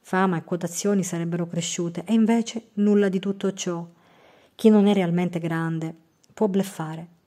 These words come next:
solo per poco tempo. Dopo tutto crolla,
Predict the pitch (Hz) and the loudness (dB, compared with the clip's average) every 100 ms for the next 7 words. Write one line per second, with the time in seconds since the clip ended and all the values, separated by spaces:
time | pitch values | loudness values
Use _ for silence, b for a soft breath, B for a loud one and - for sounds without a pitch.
0 | b b b b - 196 185 180 175 170 | b b b b 0 0 0 -4 -4 -4
1 | 170 165 165 165 - b b b 196 196 | -4 -6 -8 -12 -18 b b b 2 2
2 | 196 247 - - 277 - 277 175 156 156 | 2 -4 -6 -6 -4 -2 -2 -2 -4 -8
3 | 160 | -10